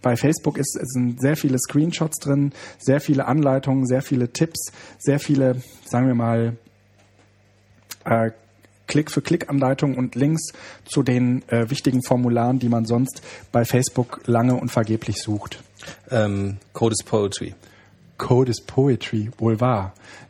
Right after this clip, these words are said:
Speaker 1: Nicht, äh, Webevangelist.
Speaker 2: Also das ist seine Seite und die
Speaker 1: Ja,
Speaker 2: ist
Speaker 1: ja,
Speaker 2: auch
Speaker 1: ja.
Speaker 2: verlinkt, aber dann ist es eigentlich
Speaker 1: Code is Poetry. Ähm, dann, auch das habe ich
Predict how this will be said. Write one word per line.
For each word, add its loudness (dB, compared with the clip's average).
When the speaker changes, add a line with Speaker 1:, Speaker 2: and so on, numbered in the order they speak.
Speaker 1:
Nicht, -4
äh, -4
Webevangelist. -8
Speaker 2:
Also 2
das 0
ist -4
seine 2
Seite 2
und -4
die 2
Speaker 1:
Ja, 6
Speaker 2:
ist 6
Speaker 1:
ja, 4
Speaker 2:
auch 4
Speaker 1:
ja. 2
Speaker 2:
verlinkt, 0
aber 0
dann 2
ist -8
es -10
eigentlich -4
Speaker 1:
Code 0
is -10
Poetry. -6
Ähm, 0
dann, 2
auch 2
das 0
habe 2
ich -10